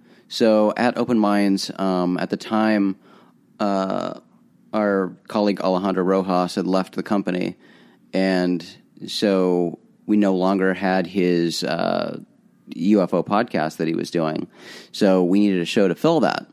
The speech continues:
So I was thinking about, you know, just doing another podcast, but I had wanted to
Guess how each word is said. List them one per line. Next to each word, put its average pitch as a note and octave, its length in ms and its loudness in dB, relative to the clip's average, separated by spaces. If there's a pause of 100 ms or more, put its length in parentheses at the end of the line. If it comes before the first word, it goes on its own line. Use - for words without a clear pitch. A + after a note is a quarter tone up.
(300)
So G2 640 2 (100)
I G2 60 0
was F#2 120 -4
thinking G#2 400 2
about, F#2 680 0 (180)
you G#2 80 0
know, F#2+ 140 2
just F2 180 -6
doing F#2 220 4
another F2 200 0
podcast, F2+ 800 -2 (380)
but F#2 420 0 (400)
I G2 120 -2
had F#2+ 200 0
wanted F2+ 520 0 (100)
to E2+ 800 2